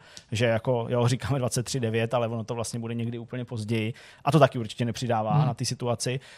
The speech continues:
Speaker 1: To všechno, eh, má vyvolávat ten pocit, že to nestihnou, eh, ta skutečnost, že vývojáři vlastně jako dostali zhora pokyn,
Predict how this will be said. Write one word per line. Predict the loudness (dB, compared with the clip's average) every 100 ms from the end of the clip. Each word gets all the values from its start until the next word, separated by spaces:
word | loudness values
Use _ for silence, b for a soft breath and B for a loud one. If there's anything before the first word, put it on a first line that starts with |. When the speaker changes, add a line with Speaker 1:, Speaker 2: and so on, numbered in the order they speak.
| -2
Speaker 1:
To | 4
všechno, | 6 6 6 6 4
eh, | 4 6 6 4 2
má | 2 4 6
vyvolávat | 4 4 4 4 4 2 0
ten | -2
pocit, | 0 -2 -2
že | -4
to |
nestihnou, | -4 -2 -2 -2 -2 -6 b -4 0
eh, |
ta | 0
skutečnost, | 0 -2 -2 -2 -2
že | 2 0 0
vývojáři | 4 4 4 2
vlastně | 0 0
jako | -2 0
dostali | 0 -2 2 2 2
zhora | 0 -2
pokyn, | -2 -4 -4 -4